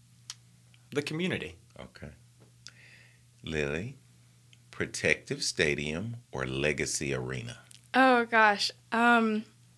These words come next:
Speaker 3: they're both incredible, but I've spent, I've had a lot of good U S F L days at Protective
Speaker 2: <laughs>
Speaker 3: Stadium, so I'll say
Speaker 2: Okay.
Speaker 3: Protective.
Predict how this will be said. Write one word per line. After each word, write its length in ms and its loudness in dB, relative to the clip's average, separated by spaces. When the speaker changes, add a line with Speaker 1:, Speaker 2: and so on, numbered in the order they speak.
Speaker 3:
they're 240 2
both 340 4
incredible, 420 -4
but 180 2
I've 120 -2
spent, 320 -4
I've 100 -4
had 120 6
a 80 6
lot 260 6
of 120 2
good 280 2
U 80 2
S 180 4
F 160 4
L 140 8
days 240 4
at 120 4
Protective 420 12
Speaker 2:
<laughs> 60 8
Speaker 3:
Stadium, 460 12
so 120 12
I'll 240 12
say 180 12
Speaker 2:
Okay. 80 12
Speaker 3:
Protective. 680 4